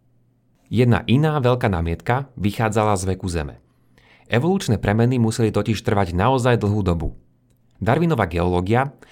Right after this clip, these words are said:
bola založená na tej uniformitarianistickej od Charlesa Lyella, ktorého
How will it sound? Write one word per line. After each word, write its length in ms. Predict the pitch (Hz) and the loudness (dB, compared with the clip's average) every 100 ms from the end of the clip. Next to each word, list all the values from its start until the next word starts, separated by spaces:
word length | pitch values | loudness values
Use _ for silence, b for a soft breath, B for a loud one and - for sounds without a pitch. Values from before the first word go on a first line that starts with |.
| B | B
bola 320 | - 113 104 95 | -2 2 2 2
založená 480 | 113 151 127 131 | 2 2 0 0
na 160 | 120 107 | 0 0
tej 240 | 101 90 | 0 0
uniformitarianistickej 1400 | 120 151 156 113 101 95 92 90 87 98 - - 127 135 | 0 0 0 0 0 0 0 0 0 -4 -6 -2 -2 -2
od 160 | - - | -6 -6
Charlesa 400 | - 104 98 92 | -4 -2 -2 -4
Lyella, 400 | 78 82 110 143 b b b b b _ - | -2 -2 -2 -4 b b b b b _ -6
ktorého 240 | 160 180 | -2 0